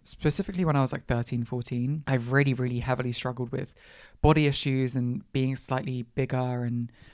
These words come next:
always wanted to cover up. So you can understand during the winter seasons when I was, you know, thirteen, fourteen, I was really happy because I was able to wear cardigans and I was able to wear big baggy t-shirts. But then when it came to summertime, I was so self-conscious.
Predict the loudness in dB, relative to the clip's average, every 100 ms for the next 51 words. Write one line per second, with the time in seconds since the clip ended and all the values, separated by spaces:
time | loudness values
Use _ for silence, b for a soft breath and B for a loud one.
0 | B B 2 2 2 0 -2 -2 -2 0
1 | 0 0 -2 -4 0 2 2 0 -2 -2
2 | 0 0 0 -2 -2 4 6 6 4 -2
3 | -2 -2 0 -2 -2 -2 -2 -4 -6 -4
4 | -4 -4 -4 -4 -6 -6 -10 -6 -4 -4
5 | -4 -4 -4 -2 -2 -2 -4 -6 -8 -6
6 | -4 -2 -2 -4 -10 -6 -4 -4 -2 -2
7 | -2 -2 -2 -2 -4 -6 -8 -12 -10 -10
8 | -10 -10 -10 -4 -2 -2 -4 -4 -6 -8
9 | -8 -6 -4 -4 -4 -8 -4 -2 -2 -4
10 | -2 -6 -6 -6 -2 -2 -2 -2 0 0
11 | 0 0 0 -2 2 4 4 2 -6 -6
12 | -6 -6 -6 -10 -10 -12